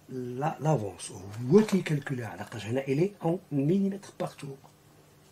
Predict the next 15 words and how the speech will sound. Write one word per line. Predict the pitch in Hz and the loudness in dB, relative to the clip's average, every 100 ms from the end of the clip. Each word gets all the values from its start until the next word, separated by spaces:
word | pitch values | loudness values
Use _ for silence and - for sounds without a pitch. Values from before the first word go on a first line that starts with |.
| - - - - - - - - | -20 -20 -20 -20 -20 -20 -20 -18
داكو، | 110 117 | -12 -10
ال-، | 113 | -6
ال-، | 127 - 135 135 | -6 -6 -8 -2
لورديناتور | 127 120 123 127 170 | 0 2 0 0 0
عندنا | 120 151 147 | 2 2 2
هاد | 131 | 0
لي | 127 | -2
كود، | 117 110 | -4 -6
هاد | 120 | -6
لي | 147 | -2
كود | 190 165 | 0 2
معروفين | 113 123 - | 0 -2 -4
في | 139 131 | -6 -8
العالم | 101 123 117 | -8 -10 -10
كله، | 110 117 107 | -10 -8 -8